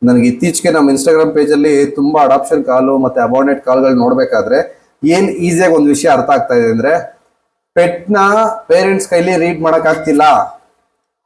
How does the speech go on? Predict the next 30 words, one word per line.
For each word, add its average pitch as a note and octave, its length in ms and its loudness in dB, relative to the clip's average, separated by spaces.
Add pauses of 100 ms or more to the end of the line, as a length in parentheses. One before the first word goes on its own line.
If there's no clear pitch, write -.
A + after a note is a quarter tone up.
(560)
Pet F3 340 -2
can G3+ 140 2
read F#3 220 0
the F#3+ 120 -2
parents, E3+ 520 2
the C#3+ 140 -4
parent F3+ 440 2 (480)
ಆಗ್ತಿಲ್ಲ E3 360 2
ಅವ್ರ C#3 160 2
ಕೈಯಲ್ಲಿ. A#2+ 380 0 (380)
So E3 60 0 (300)
ಮಗು F3+ 200 0
ಕಚ್ತು, D#3+ 640 2
ಇಲ್ಲ C#3+ 120 0 (160)
ಏನೋ C#3+ 160 2
ಎಳ್ಕೊಂಡೋಗಿ C#3 440 0
ಬೀಳಿಸ್ಬಿಡ್ತು, D3 720 -2 (240)
ಆ, A#2+ 200 0
ಸ್ವಲ್ಪ C#3+ 260 -2
ಕೈ D3 240 0
ಕಾಲು C#3+ 180 0
ಗೇಟ್ D3 180 2
ಆಗೋಯ್ತು C#3 340 0
ಅಂದಿದ C3 180 -4
ತಕ್ಷಣನೇ, C#3+ 380 -2 (460)
ಅಥವಾ C3+ 200 0
ಯಾರಾದ್ರೂ D3 300 2
ಕಚ್ಬಿಡ್ತು D#3 500 -2
ಅಂದಿದ C#3 140 2
ತಕ್ಷಣ D3+ 240 -6